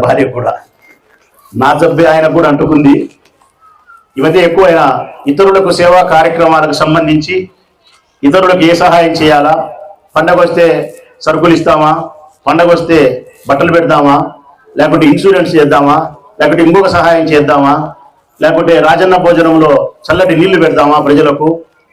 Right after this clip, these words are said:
లేకుంటే శివాలయంలో వారం వారం భోజనం పెడదామా, ఇట్లా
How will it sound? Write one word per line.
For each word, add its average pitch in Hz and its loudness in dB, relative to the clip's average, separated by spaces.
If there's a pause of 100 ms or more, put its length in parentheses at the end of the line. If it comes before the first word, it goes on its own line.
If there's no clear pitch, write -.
(440)
లేకుంటే 160 0 (680)
శివాలయంలో 180 2 (100)
వారం 165 2
వారం 170 2
భోజనం 170 0
పెడదామా, 147 0 (800)
ఇట్లా 180 0